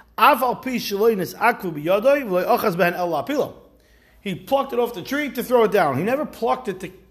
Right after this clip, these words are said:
to actually be koina. It sounds like, in, from Tosfos, and Tosfos says it very clearly also in Baba Basra, and Reb Kiva Eger's Mitzayin, other, th-, that, that Tosfos in Daf Nun Dalet, Masechtas Baba Basra, that even Kinyan Yad,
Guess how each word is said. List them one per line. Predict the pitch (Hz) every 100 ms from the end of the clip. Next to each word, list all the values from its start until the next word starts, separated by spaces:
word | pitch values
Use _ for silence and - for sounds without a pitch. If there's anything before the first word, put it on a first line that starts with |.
| _ _
to | - -
actually | 202 - 185
be | 180
koina. | 226 180 120 110 - _ _ _ - -
It | 135
sounds | 254 294 226
like, | 214
in, | 175 175 -
from | - 175
Tosfos, | 240 254 175 160 160
and | 160
Tosfos | 165 165
says | 170 151
it | 147
very | 180
clearly | 165 190 190 170
also | 160 170 170 170
in | 170 - - -
Baba | 151 196
Basra, | 262 294 254 226 226 226 - _
and | 143 147
Reb | 135
Kiva | - 156
Eger's | 147 147 139
Mitzayin, | 156 180 175 165 170 - - _ -
other, | 175 180 165 147 - _ _ 156
th-, | 147
that, | 160 151
that | 170 170
Tosfos | 190 147 143
in |
Daf | 147 160
Nun | 160
Dalet, | 180 175
Masechtas | 160 185
Baba | 233
Basra, | 247 285 226 208 - - _
that | 175 185
even | - 285 311
Kinyan | - 277 262 240 214
Yad, | 190 233 214 143 139